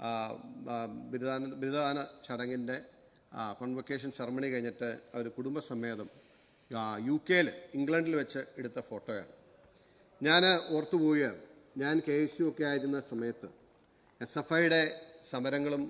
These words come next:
പോരാട്ടങ്ങളും അങ്ങടക്കം, അങ്ങ് സ്പീക്കർ സാർ അങ്ങടക്കം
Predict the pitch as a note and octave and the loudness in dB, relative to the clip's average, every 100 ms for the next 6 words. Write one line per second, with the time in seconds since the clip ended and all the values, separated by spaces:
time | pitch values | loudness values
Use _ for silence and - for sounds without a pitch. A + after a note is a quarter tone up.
0 | - - B2 B2 C3 C3 C3 A2+ D#2+ - | -8 -10 -4 0 0 -2 -4 -6 -10 -20
1 | _ B2 C3 D#3 C#3 C3 - - - _ | _ -6 -2 0 -2 -4 -12 -16 -20 _
2 | - A#2 B2 C3+ - - B2+ C#3 B2 C#3 | -12 -8 -6 -8 -12 -10 -6 -4 -6 -4
3 | C3 B2+ C3+ B2+ C#3 | -4 -2 -4 -4 -4